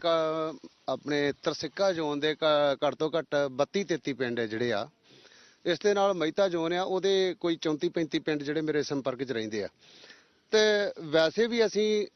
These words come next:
<clears throat> ਜਿਹੜੇ ਸਾਡੇ ਵੀਰ ਸੰਘਰਸ਼ ਦੇ ਵਿੱਚ ਗਏ ਆ ਤੇ ਅਸੀਂ, ਅਹ, ਜਿਹੜੇ ਉਸ ਤੋਂ ਬਾਅਦ ਦੇ ਵਿੱਚ ਇੱਥੇ ਪਿੰਡ ਹੀ ਬੈਠੇ ਆ, ਨੈਕਸਟ ਟਾਈਮ ਉਹਨਾਂ ਨੂੰ ਅਗਲੇ ਗਰੁੱਪ ਦੇ ਵਿੱਚ ਭੇਜਣਾ ਵਾ।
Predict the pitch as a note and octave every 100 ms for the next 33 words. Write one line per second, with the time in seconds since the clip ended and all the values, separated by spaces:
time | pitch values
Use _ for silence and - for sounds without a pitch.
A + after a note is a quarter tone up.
0 | _ F3 F#3+ E3+ D3+ F3 F3+ F3+ F#3+ D#3+
1 | E3 D3+ F3 E3 D3+ C#3+ C#3+ D3 C3 B2
2 | A2+ - _ _ _ _ _ A#3+ - G3+
3 | G3+ A#3 A#3 A3+ - - F#3 F3+ F3 D#3
4 | F#3 G3 F3 G3+ D#3 C#3 D#3 G3 F#3+ F#3
5 | F#3+ - D3 E3 F3+ E3 D#3+ F3 F#3 F3
6 | D#3+ - G3 F3+ E3+ F3 F3+ F3 C#3+ C#3+
7 | D3+ D3+ D#3 D3 D#3 E3 D3 D#3 B2 A2
8 | A#2 E3+